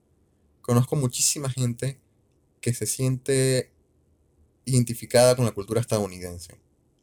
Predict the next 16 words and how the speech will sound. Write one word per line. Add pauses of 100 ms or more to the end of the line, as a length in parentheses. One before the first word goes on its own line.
(120)
con
la
cultura
ang-,
anglosajona
en
general, (1700)
y
que
entienden
la
cultura (1300)
venezolana, (460)
su
propia
cultura,